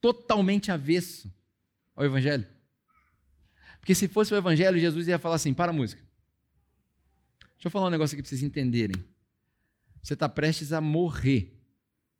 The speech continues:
pelo meu evangelho. Você tem moral? Você é jihad, terrorista? Vai morrer?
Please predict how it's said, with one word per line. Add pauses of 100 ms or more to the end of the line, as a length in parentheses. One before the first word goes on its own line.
(1120)
pelo
meu
evangelho. (1080)
Você
tem
moral?
Você
é
jihad,
terrorista?
Vai
morrer?